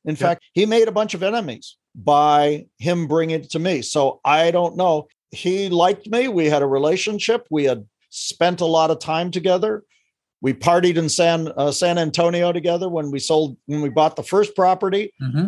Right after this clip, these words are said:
Speaker 1: And so we had this bond. It
Speaker 2: Yeah.
Speaker 1: could also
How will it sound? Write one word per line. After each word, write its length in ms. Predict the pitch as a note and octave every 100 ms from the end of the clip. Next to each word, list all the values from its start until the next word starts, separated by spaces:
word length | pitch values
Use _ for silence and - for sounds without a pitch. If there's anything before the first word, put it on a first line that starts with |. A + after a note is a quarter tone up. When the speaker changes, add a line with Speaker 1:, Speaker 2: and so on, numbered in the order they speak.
| F#3+ -
Speaker 1:
And 420 | D3+ D#3 D#3 D3+
so 180 | E3 D#3+
we 160 | F3
had 240 | E3+ F3 E3
this 160 | C#3
bond. 460 | - E3 D3+ A#2+ G2+ _ -
It 60 |
Speaker 2:
Yeah. 60 | C#3
Speaker 1:
could 140 | C4 G#3+
also 640 | G#3 - - - F#3 C3+